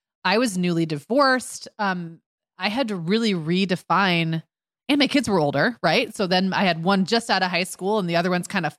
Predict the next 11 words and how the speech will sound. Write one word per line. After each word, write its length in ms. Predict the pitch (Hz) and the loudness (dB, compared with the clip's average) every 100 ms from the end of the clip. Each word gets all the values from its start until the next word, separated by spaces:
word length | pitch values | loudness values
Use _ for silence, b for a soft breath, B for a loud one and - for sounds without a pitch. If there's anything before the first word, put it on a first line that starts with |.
| - | -2
fast 280 | 165 175 | -2 -4
coming 240 | - 180 175 | -4 -2 -2
up 100 | 165 | -2
behind. 400 | 175 208 202 190 _ _ _ _ _ | -2 0 0 -2 _ _ _ _ _
And, 360 | 214 220 214 208 - | 0 2 2 0 0
and 160 | 220 208 | 2 4
now 180 | 190 | 2
five 200 | 208 214 214 | 2 0 2
years 180 | 208 | 0
after 300 | 208 190 - | 0 -2 -4
that, 540 | 220 320 233 208 240 | 0 2 2 0 -2